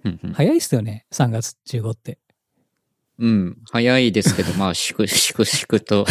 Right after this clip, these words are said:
Speaker 1: <laughs> やるしかないという。はい。
Speaker 2: 日本、あの、アメリカはまあ、四月十五とかなんですけど、
Speaker 1: うんうん。
Speaker 2: 三月はちょっと早いんじゃないかなっていう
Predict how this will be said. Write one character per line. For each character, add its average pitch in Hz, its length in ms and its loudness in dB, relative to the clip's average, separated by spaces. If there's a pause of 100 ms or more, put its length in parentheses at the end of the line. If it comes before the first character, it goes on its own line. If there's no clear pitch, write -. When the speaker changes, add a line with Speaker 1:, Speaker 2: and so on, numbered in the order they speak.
(160)
Speaker 1:
<laughs> - 240 -2
や 123 100 2 (100)
る 113 120 0
し - 180 -8
か 104 180 2 (480)
な 101 200 0
い 92 60 0
と - 200 -10
い - 160 -6
う。 - 60 -20 (600)
は - 160 -4
い。 90 140 -8 (480)
Speaker 2:
日 135 180 0
本、 185 380 0
あ 151 60 2
の、 131 140 4
ア 127 60 2
メ 147 100 2
リ 190 80 2
カ 190 100 2
は 185 60 4
ま 170 80 2
あ、 160 40 2
四 - 140 0
月 110 600 0 (840)
十 120 240 -2
五 120 160 0
と 110 120 -8
か 101 100 -4
な 104 100 -6
ん 101 80 -8
で 107 80 -10
す - 120 -16
け 127 100 -10
ど、 107 180 -10 (460)
Speaker 1:
う 107 60 -2
ん 95 160 -4
う - 40 -2
ん。 87 40 -2
Speaker 2:
三 170 240 -4
月 127 220 -2
は 104 120 -8
ち - 80 -14
ょ - 20 -16
っ - 20 -20
と - 100 -4
早 120 220 0
い 151 60 4
ん 147 40 4
じ 117 80 0
ゃ - 20 -6
な 104 80 -8
い 110 40 -10
か 120 120 -12
な 120 100 -8
っ - 20 -10
て - 200 -14
い 107 140 -10
う - 60 -14